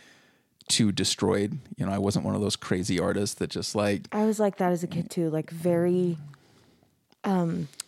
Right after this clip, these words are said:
Speaker 2: like, if there was something that I found valuable,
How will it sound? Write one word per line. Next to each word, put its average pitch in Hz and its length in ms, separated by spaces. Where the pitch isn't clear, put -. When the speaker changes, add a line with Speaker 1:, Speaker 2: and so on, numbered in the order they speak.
Speaker 2:
like, - 160
if 185 100
there 214 140
was 226 120
something 208 520
that 202 260
I 175 120
found 180 280
valuable, 175 800